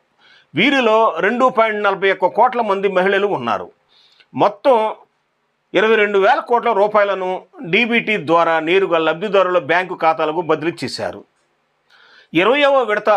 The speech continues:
త్వరలో విడుదల కానుండటంతో రైతులు ఈ నగదు కోసం ఎదురు చూస్తున్నారు. రైతులు పీఎం కిసాన్ అధికారిక పోర్టల్లో తమ సమాచారాన్ని ఎప్పటికప్పుడు అప్‌డేట్ చేసుకోవాలని ప్రభుత్వం సూచిస్తుంది. ఇంకా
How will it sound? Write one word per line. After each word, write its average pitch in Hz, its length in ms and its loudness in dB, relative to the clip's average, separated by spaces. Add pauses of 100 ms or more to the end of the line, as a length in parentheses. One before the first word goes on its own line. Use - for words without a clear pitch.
త్వరలో 208 320 2 (140)
విడుదల 196 380 0
కానుండటంతో 180 800 0
రైతులు 185 540 0
ఈ 180 80 0
నగదు 180 280 0
కోసం 170 380 0
ఎదురు 160 280 -2
చూస్తున్నారు. 120 520 -4 (540)
రైతులు 254 420 0 (120)
పీఎం 254 280 0
కిసాన్ 226 460 0
అధికారిక 202 480 0
పోర్టల్లో 185 720 0
తమ 175 180 0 (100)
సమాచారాన్ని 180 580 0
ఎప్పటికప్పుడు 170 760 -2 (720)
అప్‌డేట్ 196 480 0
చేసుకోవాలని 156 720 0 (120)
ప్రభుత్వం 180 500 -2
సూచిస్తుంది. 131 640 -6 (560)
ఇంకా 190 400 0